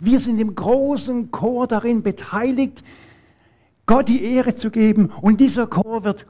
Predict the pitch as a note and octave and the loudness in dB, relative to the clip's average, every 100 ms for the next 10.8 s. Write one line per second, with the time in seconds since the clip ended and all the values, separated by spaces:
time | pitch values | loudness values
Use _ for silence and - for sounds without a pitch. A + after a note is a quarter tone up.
0 | _ - F3 A3+ A3+ D3 F#3+ D#3+ _ _ | _ 0 2 2 0 -2 -4 -6 _ _
1 | D3+ B2+ B2 D#3+ F3 D#3 D#3+ - _ _ | -6 -6 -4 -4 -4 -8 -14 -18 _ _
2 | - B2+ C3 A2+ - - _ _ _ _ | -8 -8 -6 -10 -12 -20 _ _ _ _
3 | _ _ _ _ _ _ _ _ _ _ | _ _ _ _ _ _ _ _ _ _
4 | _ _ _ _ - _ C#3 - D#3 D3 | _ _ _ _ -20 _ -10 -4 -4 -4
5 | B2+ E3 - C#3 B2+ A#2+ B2+ C#3 C#3 C3 | -4 -4 -6 -10 -8 -6 -4 -4 -4 -6
6 | - - _ _ - C3 B2+ - C#3+ D#3+ | -10 -20 _ _ -4 -2 -2 -6 -6 -6
7 | D#3+ C#3 C#3+ C3+ C3 C3+ - - A2 C3 | -6 -6 -4 -4 -4 -6 -8 -12 -10 -4
8 | C#3 G3 G#3 G3 E3+ G3 F3 E3 E3 D#3 | -2 -2 -2 -2 -2 -2 -4 -8 -8 -6
9 | C#3+ D#3 - D3 C#3 B2 C3 D3 B2+ A#2+ | -6 -8 -10 -10 -10 -10 -12 -14 -14 -12
10 | B2 B2 A#2+ - C#3+ - C#3 D#3 | -8 -6 -8 -12 -20 -16 -12 -12